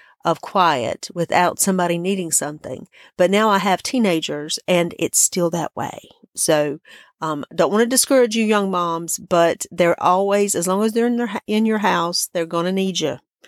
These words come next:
And this morning, it was so funny. I had a, a, just a few phone calls I needed to make for work, and nobody needed me until,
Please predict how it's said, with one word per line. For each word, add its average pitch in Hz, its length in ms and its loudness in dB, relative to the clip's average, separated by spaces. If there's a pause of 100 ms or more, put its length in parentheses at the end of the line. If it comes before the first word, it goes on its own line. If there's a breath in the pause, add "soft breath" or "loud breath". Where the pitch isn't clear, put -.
(540 soft breath)
And 165 320 -2
this 180 300 0
morning, 208 360 2
it 156 100 -4
was 170 100 -2
so 185 140 2
funny. 208 320 0
I 160 80 2
had 175 240 0
a, - 100 0
a, 165 140 -2 (160)
just - 200 -2
a 185 60 0
few 254 160 0
phone 208 240 0
calls 185 280 0
I 175 60 0
needed 175 280 -6
to 175 60 -6
make 165 220 -4
for 165 140 -6
work, 214 500 -2 (560 loud breath)
and 165 320 -2
nobody 208 440 2
needed 202 260 0
me 170 320 -4 (260)
until, 165 840 0